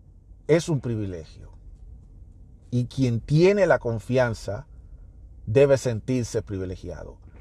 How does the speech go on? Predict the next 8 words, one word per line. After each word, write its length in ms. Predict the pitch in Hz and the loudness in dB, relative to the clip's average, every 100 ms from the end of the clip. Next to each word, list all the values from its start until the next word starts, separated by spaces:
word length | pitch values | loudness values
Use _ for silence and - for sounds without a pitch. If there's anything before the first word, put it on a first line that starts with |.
| - - | -20 0
Privilegiados 760 | 160 180 175 156 220 233 190 143 | 4 4 4 8 8 8 2 2
son 240 | 175 180 | 0 0
aquellos 760 | 160 - 160 143 107 107 - - - - | -2 -2 0 0 -2 -8 -10 -20 -20 -12
que 220 | - 139 | -2 6
otros 480 | 156 233 180 151 - - | 8 8 4 -4 -4 -8
confían 920 | 127 123 113 - 247 320 262 107 85 - - - - - - | -8 -6 -10 -6 0 2 2 -2 -8 -18 -20 -20 -20 -20 -16
en 200 | - 113 | -10 -6
ellos 460 | 113 113 101 101 - | -4 -4 -4 -6 -8